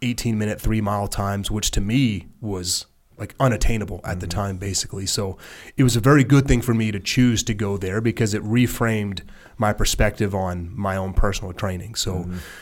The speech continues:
Speaker 1: you know, my day in college consisted of, I would be up at four twenty, four twenty-five at the latest. I'd get a cup of coffee, and then I'd have to drive to campus because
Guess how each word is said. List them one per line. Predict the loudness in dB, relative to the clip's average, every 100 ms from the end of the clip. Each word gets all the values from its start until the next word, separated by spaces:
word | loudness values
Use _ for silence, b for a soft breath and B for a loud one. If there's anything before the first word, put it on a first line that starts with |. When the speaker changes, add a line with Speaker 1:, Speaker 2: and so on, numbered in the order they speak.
| B
Speaker 1:
you | -2
know, |
my | 2 4
day | 4 6 6
in | 4
college | 2 2 2 0 -4 -6
consisted | -2 0 2 2 2 0
of, | 0 -2 -4
I | 0
would | 0 2
be | 0 0
up | 0
at | -2 -4
four | -16 -4 0 2 4 4 4 4 2 -2 -10 -16 -20 -20 _ -6
twenty, | -2 0 4 2
four | 2 2
twenty-five | 2 2 0 -2 -2 -2
at | -4
the | -4
latest. | 0 2 0 -2 B B B B B -10
I'd | -2
get | 0
a | 0
cup | 0
of | 0
coffee, | 2 2 4 2
and | 2
then | 0
I'd | -2
have | -4
to | -4
drive | 0 0 0
to | -2
campus | -4 -4 2 2 2
because | -4 -2 -4 -4